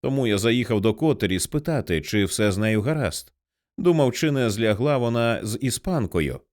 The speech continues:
а мене до неї не пустили. Місіс Коттері сказала, щоб я собі їхав геть, і що сьогодні ввечері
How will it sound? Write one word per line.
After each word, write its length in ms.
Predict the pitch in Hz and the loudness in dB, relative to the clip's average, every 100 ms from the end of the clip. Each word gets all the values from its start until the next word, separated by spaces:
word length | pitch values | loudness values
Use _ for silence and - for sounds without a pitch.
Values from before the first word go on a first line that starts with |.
| _ _ _ | _ _ _
а 140 | 87 | 0
мене 300 | 90 92 104 | 2 2 2
до 120 | 110 110 | 2 2
неї 220 | 110 113 | 2 2
не 100 | 120 | 0
пустили. 640 | 165 160 - 220 110 67 - _ _ _ - | -2 -6 -2 0 0 -2 -8 _ _ _ -2
Місіс 400 | 95 107 107 87 | 2 2 2 -2
Коттері 400 | 113 139 139 113 | 0 0 2 0
сказала, 460 | - 82 101 117 | 0 -2 0 0
щоб 220 | 107 110 87 | 0 -2 -2
я 200 | 92 101 | 0 0
собі 260 | 113 92 | -2 -2
їхав 340 | 95 101 120 123 | -2 -2 -2 -2
геть, 400 | 170 143 - - _ - | 0 -2 -2 -10 _ -4
і 120 | 104 | -2
що 140 | 117 | 0
сьогодні 400 | - 104 117 110 | 2 2 2 2
ввечері 600 | 95 85 113 - 156 160 | 0 2 0 0 0 0